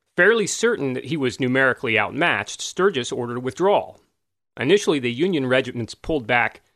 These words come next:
sequentially, with each withdrawing group, uh, leaving the next group's flank exposed. Uh, but it didn't stay organized for long, as the rebels responded to the withdrawal with a full-court press. Ultimately, it turned into a rout.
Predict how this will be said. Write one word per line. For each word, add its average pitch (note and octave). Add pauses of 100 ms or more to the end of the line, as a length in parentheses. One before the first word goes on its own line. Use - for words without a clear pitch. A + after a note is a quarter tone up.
(120)
sequentially, -
with A#2+
each D3
withdrawing B2+
group, A#2 (320)
uh, A2+
leaving E3+
the C3+
next -
group's A2+
flank C#3
exposed. G#2 (500)
Uh, B2
but D#3
it D3+
didn't G#3
stay E3
organized A#2
for -
long, B2+ (260)
as A#2+
the B2
rebels D#3+
responded C3+
to B2
the A2
withdrawal A#2
with G#2+
a A2
full-court C#3+
press. - (1040)
Ultimately, D3 (180)
it -
turned D3+
into B2
a G2+
rout. G2